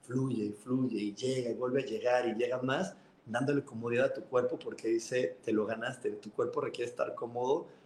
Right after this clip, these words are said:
para poder seguir moviéndose y seguir avanzando hacia donde requiere avanzar. Así que bueno, con esta reflexión y con esta información te dejo para que la reflexiones.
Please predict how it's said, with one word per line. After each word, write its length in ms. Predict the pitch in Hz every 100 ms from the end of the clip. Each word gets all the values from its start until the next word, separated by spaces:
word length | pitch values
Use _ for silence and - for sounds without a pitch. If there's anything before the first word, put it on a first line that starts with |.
| - -
para 220 | 107 110
poder 240 | 117 123
seguir 540 | 127 151 127 131 156 - - -
moviéndose 880 | 117 127 135 135 143 - 139 143
y 120 | - 107
seguir 280 | 113 120
avanzando 800 | 135 135 104 - 131 135 139 160
hacia 220 | - - 104
donde 220 | 104 107
requiere 520 | 107 - 110 110 -
avanzar. 520 | 104 98 95 - - - - - - -
Así 240 | - 147
que 80 | 151
bueno, 340 | 139 135 131 -
con 180 | 139
esta 220 | 190 - 226
reflexión 720 | 143 120 - 123 113 123 -
y 40 |
con 160 | 127 117
esta 140 | -
información 520 | 135 117 107 - 117
te 120 | 120
dejo 200 | 117 95
para 220 | - 107 -
que 100 | 101
la 120 | 101
reflexiones. 760 | 95 - - 113 107 110 -